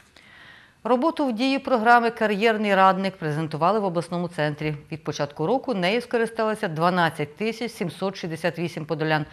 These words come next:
Про це розповідає директор Хмельницького обласного центру зайнятості Сергій Черешня на презентації проєкту. За його словами, всі, хто був працевлаштований в цьому році, знайшли роботу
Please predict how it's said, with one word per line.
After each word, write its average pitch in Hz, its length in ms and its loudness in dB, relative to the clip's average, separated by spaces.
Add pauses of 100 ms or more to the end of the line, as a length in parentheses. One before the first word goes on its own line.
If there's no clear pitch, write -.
(360)
Про 196 120 -2
це 262 120 0
розповідає 247 520 2
директор 226 440 2
Хмельницького 220 560 -2
обласного 165 400 -2
центру 160 400 -2
зайнятості 226 600 0
Сергій 156 300 -4
Черешня 170 580 0
на 156 180 0
презентації 175 640 -4
проєкту. 147 460 -4 (320)
За 160 160 0
його 156 200 0
словами, 175 400 2
всі, 226 360 -4
хто 196 220 -4
був 180 220 -2
працевлаштований 190 800 -2
в 247 40 -4
цьому 254 240 -2
році, 247 360 -2
знайшли 175 420 -4
роботу 190 500 -4